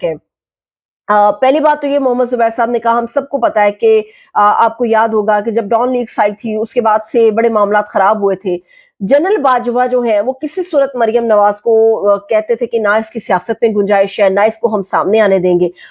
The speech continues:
पूरी बैन हो गई थी, ये मीडिया के ऊपर बैन हो गई थी। ये बहुत सारे लोगों को याद होगा जिनकी थोड़ी मेमोरी काम करती है, हाफजा थोड़ा तेज है, उन सबको पता होगा कि मरियम बीबी बैन हो चुकी हुई थी। मगर मरियम बीबी के लिए रास्ता किसने निकाला, मीडिया पे भी, सियासत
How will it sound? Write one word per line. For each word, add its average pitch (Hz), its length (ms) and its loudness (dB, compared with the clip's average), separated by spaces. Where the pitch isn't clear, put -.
पूरी 339 200 2
बैन 247 280 2
हो 220 80 0
गई 185 160 -2
थी, 190 100 -6
ये 247 80 0
मीडिया 285 280 0
के 285 80 -4
ऊपर 294 140 0
बैन 285 240 0
हो 262 80 2
गई 262 120 -2
थी। 302 100 -6
ये 302 80 0
बहुत 285 240 0
सारे 254 200 0
लोगों 226 160 0
को 226 100 -6
याद 208 280 0
होगा 220 180 -2
जिनकी 226 280 -6
थोड़ी 208 220 -4
मेमोरी 202 360 -2
काम 196 280 0
करती 202 260 -4
है, 202 60 2
हाफजा 202 220 0
थोड़ा 208 200 0
तेज 208 300 2
है, 214 160 0
उन 285 100 2
सबको 330 300 0
पता 285 200 2
होगा 269 180 2
कि 285 100 -4
मरियम 254 300 0
बीबी 240 200 -2
बैन 220 380 0
हो 208 120 0
चुकी 175 300 -8
हुई 165 140 -2
थी। 160 200 -18
मगर 359 220 2
मरियम 311 400 2
बीबी 294 260 -2
के 311 120 -4
लिए 294 140 0
रास्ता 262 360 0
किसने 262 300 -4
निकाला, 233 400 0
मीडिया 220 420 0
पे 247 180 -4
भी, 233 180 -6
सियासत 226 420 -6